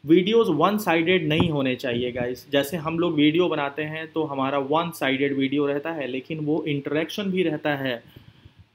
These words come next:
audience के साथ। जैसे आप वीडियो बना रहे हैं तो आप बीच में, अ, audience से request कर सकते हैं कि आपको अभी तक का वीडियो कैसा लगा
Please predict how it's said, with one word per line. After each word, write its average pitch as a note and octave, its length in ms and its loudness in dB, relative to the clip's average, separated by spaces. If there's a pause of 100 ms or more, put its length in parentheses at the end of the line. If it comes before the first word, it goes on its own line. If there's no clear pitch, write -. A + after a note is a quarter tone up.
(120)
audience C#3+ 420 2
के F3 100 0
साथ। - 480 0 (920)
जैसे D3+ 360 4
आप D#3 400 2
वीडियो D3+ 360 4
बना D3+ 240 0
रहे D#3 120 -2
हैं E3 100 -2
तो D#3+ 120 0
आप D3 280 2
बीच F#3+ 260 0
में, F#3 80 0
अ, - 180 -6
audience D#3+ 640 0
से E3+ 140 -2
request F3 420 0
कर F3+ 100 -2
सकते E3+ 300 -6
हैं D3+ 180 -2
कि D3 120 -4
आपको C3+ 420 0
अभी C#3+ 200 -2
तक D3+ 220 -4
का D#3 80 2
वीडियो C#3+ 360 2
कैसा D3 320 -2
लगा C#3+ 380 -2